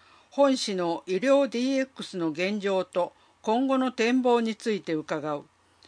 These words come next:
答え。令和七年度末までにガバメントクラウドを活用した標準準拠システムに移行できるよう、全庁的に準備を進めている。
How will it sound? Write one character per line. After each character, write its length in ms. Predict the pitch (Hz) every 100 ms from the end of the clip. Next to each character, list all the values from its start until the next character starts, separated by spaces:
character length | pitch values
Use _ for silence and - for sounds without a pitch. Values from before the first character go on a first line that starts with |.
| _ _
答 360 | - 190 202 165
え。 140 | - _ _ _ _ _ _ -
令 260 | 233 294
和 140 | 254 190
七 300 | 185 208 262
年 240 | 269 262
度 120 | 226
末 280 | 185 202 196
ま 140 | 202 196
で 140 | 175
に 220 | 156 156 - _ _
ガ 140 | - 202
バ 140 | 269
メ 180 | 277 269
ン 80 | 254
ト 180 | 247
ク 180 | 240 -
ラ 180 | 240 254
ウ 100 | 226
ド 180 | 190 170
を 240 | 170 165 _ - -
活 320 | - - 214
用 220 | 185 180
し 120 | 170
た 240 | - 160 - - _
標 280 | - 226 262
準 300 | 269 262 247
準 260 | 208 233 247
拠 160 | 233
シ 220 | 214 240
ス 80 | 254
テ 120 | -
ム 140 | 185 170
に 120 | 165
移 160 | 180 -
行 280 | 240 240
で 160 | 220 202
き 100 | 202
る 200 | 226 196
よ 280 | 165 151 151
う、 340 | - - - 160
全 260 | 247 262
庁 280 | 269 254 247
的 260 | 247 220 214
に 180 | 214
準 280 | 170 269 262
備 120 | 190
を 100 | 170
進 240 | 151 - 180
め 100 | 165
て 120 | 170
い 120 | 151
る。 200 | 143 151